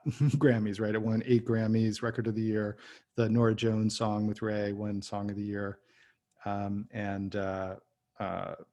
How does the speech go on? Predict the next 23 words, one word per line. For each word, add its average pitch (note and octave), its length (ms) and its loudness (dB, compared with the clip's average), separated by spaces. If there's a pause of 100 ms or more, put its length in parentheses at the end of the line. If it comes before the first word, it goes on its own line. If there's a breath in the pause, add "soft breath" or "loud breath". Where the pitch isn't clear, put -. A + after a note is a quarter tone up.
was A2 220 0
an, G#2+ 120 -2 (140)
was, A#2+ 220 0
that A#2+ 260 4
was A#2 120 2
a A#2 60 2
pretty A#2 240 4
good A2+ 180 4
way A2+ 160 4
to A2 80 2
launch G#2 520 0 (160)
the A#2 100 2
Here A2 160 4
Music A2 340 2
label A#2+ 580 4
that A#2 220 -2
you A2+ 120 0
could A2 200 2
never A2+ 340 6
follow A2+ 420 4
up A#2+ 220 4
on. D3+ 320 4 (500 loud breath)
Um, A2 540 2